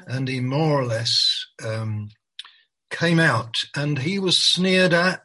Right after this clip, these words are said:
and he was mocked by the students. I think I'm right. This was almost the last time they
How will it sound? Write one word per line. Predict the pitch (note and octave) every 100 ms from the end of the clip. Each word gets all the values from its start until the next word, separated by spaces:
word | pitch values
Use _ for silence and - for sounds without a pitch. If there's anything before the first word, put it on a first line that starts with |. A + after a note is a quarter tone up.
| -
and | D3 C#3+
he | A#2 D3 C#3+
was | C#3+ B2+
mocked | C3+ D3 B2+ - - - - - _ _ _ _ _ - - - - - _ _
by | A2+ C#3+ C#3+
the | B2+
students. | - - E3+ F3+ C3+ G#2+ A#2 -
I | B2
think | A#2+ F3 D#3+ C#3
I'm | A#2+ A#2+
right. | A#2+ C3 C3+
This | B2+ A#2 -
was | A#2 A#2
almost | B2+ B2+ B2 A#2 - -
the | A#2+
last | A#2+ A#2 A#2
time | A#2+ B2
they | B2 B2+